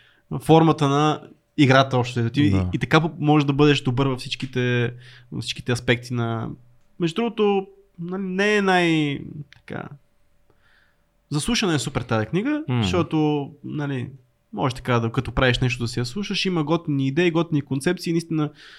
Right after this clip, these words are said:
Speaker 1: ам, Брус Ли има една уник-, един уникален поглед на живота, който е много смирен, същевременно е много... знае, че много неща зависят от него. Мисля, че той трябва да се пребори с ситуациите и така нататък.
Speaker 2: Мгм.
Speaker 1: Всичко това е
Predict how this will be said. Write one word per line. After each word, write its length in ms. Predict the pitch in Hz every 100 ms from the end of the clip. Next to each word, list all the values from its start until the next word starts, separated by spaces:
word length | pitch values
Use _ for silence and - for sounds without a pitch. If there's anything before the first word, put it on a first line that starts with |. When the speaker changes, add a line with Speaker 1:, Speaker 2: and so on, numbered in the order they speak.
| - -
Speaker 1:
ам, 680 | 135 131 131 131 127 131 - _ _ _ - 147 _ _ 151
Брус 240 | 156 -
Ли 60 | 156
има 200 | 151 143
една 240 | 135 143
уник-, 220 | 143 131
един 300 | 143 151 143
уникален 380 | 147 139 156 156
поглед 260 | 131 156 139
на 120 | 127
живота, 360 | 117 123 151 -
който 280 | 156 -
е 20 | 139
много 240 | 143 165
смирен, 500 | - 196 190 208 226 - - - _
същевременно 680 | 147 - 143 156 170 156 147
е 60 |
много... 1000 | 147 151 151 151 147 143 139 135 117 - _ -
знае, 400 | 139 135 156 165
че 140 | - -
много 200 | 151 151
неща 240 | 139 151
зависят 320 | 139 143 -
от 100 | -
него. 260 | 139 139 110 - -
Мисля, 240 | 135 131
че 160 | 123 123
той 160 | 135 143
трябва 200 | 147 135
да 40 |
се 100 | 123
пребори 320 | 123 120 123
с 60 | 123
ситуациите 540 | 123 110 120 120 123
и 20 |
така 180 | 117 -
нататък. 200 | 131 110
Speaker 2:
Мгм. 80 | 107
Speaker 1:
Всичко 220 | 117 -
това 260 | - 165
е 60 | 160